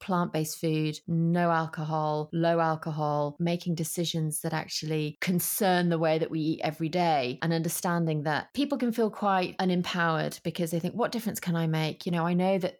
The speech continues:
animal agriculture isn't great. I know that these food systems are broken.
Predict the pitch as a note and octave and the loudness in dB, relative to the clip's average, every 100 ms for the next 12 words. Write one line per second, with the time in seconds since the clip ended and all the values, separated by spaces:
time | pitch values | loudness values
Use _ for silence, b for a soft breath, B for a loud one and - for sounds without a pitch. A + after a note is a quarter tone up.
0 | _ E3 D#3+ D#3 D#3 D#3+ - - - E3 | _ -2 0 0 -2 -6 -6 -6 -4 -6
1 | E3 - - E3 D#3+ - F3+ F3+ F3+ F#3 | -6 -8 -6 -6 -4 -2 2 4 4 2
2 | E3+ - F#3+ F3 - E3+ E3 E3 - D#3+ | -2 -2 -2 -2 -2 -4 -2 -6 -4 -4
3 | D#3 D#3 D#3 D#3+ - D3+ | -4 -2 -2 -2 -4 -4